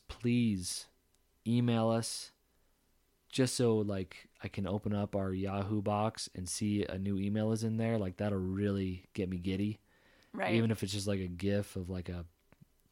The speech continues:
Speaker 1: monkey smoking a cigar. Like, we'll take anything at this point.
Speaker 2: <laughs>
Speaker 1: You can, uh, reach us at lifewellspent at yahoo dot com.
Speaker 2: Yep.
Speaker 1: Uh, no exclamation point, just life well spent. And if you have a chance,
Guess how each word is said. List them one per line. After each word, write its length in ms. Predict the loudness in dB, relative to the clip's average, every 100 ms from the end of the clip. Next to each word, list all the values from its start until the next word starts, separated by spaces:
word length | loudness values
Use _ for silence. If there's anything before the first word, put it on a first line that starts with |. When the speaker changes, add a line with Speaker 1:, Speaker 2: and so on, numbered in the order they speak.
| -6
Speaker 1:
monkey 320 | -4 -2 -2
smoking 340 | -2 -4 -2
a 60 | -2
cigar. 540 | -2 -2 0 0 -2 -4 -4
Like, 100 | 4
we'll 160 | 6 8
take 240 | 6 6
anything 340 | 4 2 2
at 80 | 2
this 140 | 2 2
point. 300 | 4 4 4
Speaker 2:
<laughs> 40 | 0 -4 -10 -6
Speaker 1:
You 160 | 2 2
can, 240 | 4 2
uh, 500 | 2 2 2 2 0 0
reach 280 | 0 2 0
us 180 | 0 -2
at 280 | -2 -2
lifewellspent 1160 | -2 0 0 0 2 2 2 0 0 0 -2 -8 -6
at 140 | -2 2
yahoo 280 | 2 2 0
dot 260 | 0 -2
com. 420 | 0 0 2 -2 -6
Speaker 2:
Yep. 260 | -6 -6 -10 -18 -10
Speaker 1:
Uh, 120 | 0
no 180 | 6 8
exclamation 540 | 8 4 2 2 0
point, 240 | 0 0 -2
just 180 | -4
life 220 | -2 -2 0
well 100 | -2
spent. 360 | 0 -2 -4 -12 -20 -20 -20 -20 -14 -2
And 440 | 2 2 2 -2 -6 _ _ _ _ -18 -2
if 160 | 2 4
you 80 |
have 180 | 4 4
a 40 | 2
chance, 560 | 0 0 -2 -6 -10